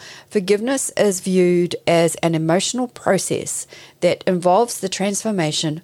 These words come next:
of negative emotions into positive ones. The focus is on cultivating empathy, understanding, and compassion, which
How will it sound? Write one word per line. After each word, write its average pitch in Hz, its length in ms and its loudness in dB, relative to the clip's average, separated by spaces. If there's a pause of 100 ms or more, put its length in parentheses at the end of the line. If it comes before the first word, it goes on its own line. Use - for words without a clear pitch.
(100)
of 156 140 2
negative 175 800 0
emotions 151 640 -2 (380)
into 160 560 2 (240)
positive 165 500 0
ones. 90 400 -4 (640)
The 185 100 2
focus 220 640 2
is 190 360 4
on 170 640 4
cultivating 170 720 0 (120)
empathy, 269 520 -2 (360)
understanding, 175 800 0
and 175 320 0
compassion, 170 680 -6 (420)
which - 400 0